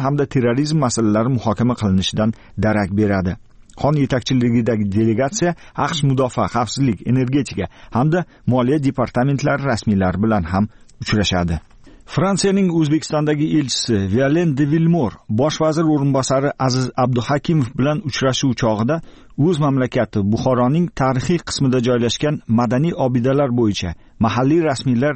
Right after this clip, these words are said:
rejasi yuzasidan xavotir izhor qildi. Gap Ipak yo'lining ko'p asrlik tarixida muhim rol o'ynagan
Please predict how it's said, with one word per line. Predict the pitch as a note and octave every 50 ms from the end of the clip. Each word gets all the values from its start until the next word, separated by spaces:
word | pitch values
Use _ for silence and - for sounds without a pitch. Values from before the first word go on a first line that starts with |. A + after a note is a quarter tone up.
| A#2+
rejasi | B2+ B2 A2 A2 A2 A2 - -
yuzasidan | C#3+ B2 A2+ A#2 G#2 - - G#2+ A2 A#2+ - - - - - - -
xavotir | - C3+ B2+ A2 G2+ - A#2+ A#2 A#2
izhor | - - - A2 G2 - -
qildi. | G2+ G2 F2+ F#2+ G2 - - - - - - - - - C3+
Gap | F3 G3 - - -
Ipak | - - F3+ E3 - E3
yo'lining | D#3 D3+ D3 D3+ E3+ F#3 E3+ - -
ko'p | F3+ F#3 - E3 D3
asrlik | C3 - - C3+ D3+ D#3 D#3 - D3
tarixida | C3+ C#3 C3+ A2+ - C3+ C3 C3 A#2 A#2
muhim | A#2+ - E3 D#3+ C#3+ B2
rol | D#3+ E3+ D3+ C#3+
o'ynagan | B2+ B2 A#2+ G#2+ G2 C#3 D3